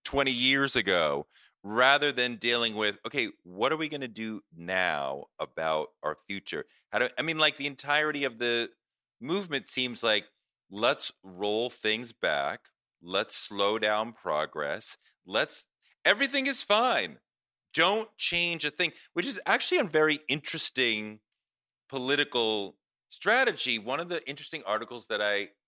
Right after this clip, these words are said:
that I remember reading about the twenty twenty election why did, why was Trump not punished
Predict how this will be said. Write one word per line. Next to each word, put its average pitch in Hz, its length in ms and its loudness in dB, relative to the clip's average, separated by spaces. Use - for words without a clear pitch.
that 110 100 -4
I 104 60 0
remember 147 340 -6
reading 170 320 -10
about 110 400 0
the 107 80 -10
twenty 139 340 -4
twenty 127 320 -6
election 113 640 -4
why 185 340 -6
did, 226 300 -6
why 156 220 2
was 220 200 -4
Trump 170 460 0
not 123 400 2
punished 139 600 -2